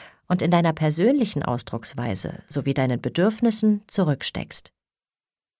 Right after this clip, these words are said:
Das alles, obwohl du fühlst, dass es so nicht richtig ist. Das kann dich bis zu einem Punkt bringen,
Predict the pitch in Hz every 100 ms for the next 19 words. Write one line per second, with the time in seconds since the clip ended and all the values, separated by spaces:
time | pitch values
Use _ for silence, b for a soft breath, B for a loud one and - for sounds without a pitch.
0 | _ B B B 190 185 - 190 208 240
1 | - - 180 - 220 226 214 - 233 254
2 | 247 - 185 180 - 190 208 190 - 214
3 | - 160 - 120 123 - - _ _ _
4 | _ _ _ _ _ _ _ _ _ _
5 | _ _ - 185 185 180 208 202 - 214
6 | - 208 202 202 - 202 190 147 151 165
7 | 185